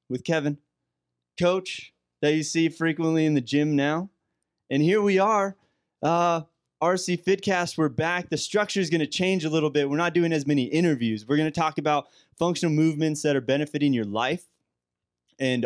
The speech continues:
also keeping a little bit of fun because, well, with a hairstyle like this, you can't not have a little bit of fun. So,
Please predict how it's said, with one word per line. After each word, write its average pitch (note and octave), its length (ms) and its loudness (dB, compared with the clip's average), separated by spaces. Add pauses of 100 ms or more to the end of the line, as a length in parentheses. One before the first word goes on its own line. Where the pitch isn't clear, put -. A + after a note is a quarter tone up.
also B2 800 -2 (500)
keeping F3+ 280 -2
a A3 60 0
little D#4 200 0
bit D4 120 -2
of C#4+ 80 0
fun B3 460 -2
because, A#2 320 -2
well, C#3 400 -2 (480)
with A#2+ 140 -2
a - 20 2
hairstyle E3+ 500 0
like F#3 280 0
this, G#3+ 500 0 (640)
you C#3+ 160 2
can't F#3+ 360 2
not F3+ 260 2
have E3 300 2
a C#3+ 60 0
little D3+ 300 2
bit C#3+ 200 2
of C3+ 100 -4
fun. A#2 380 -2
So, F#3+ 500 -2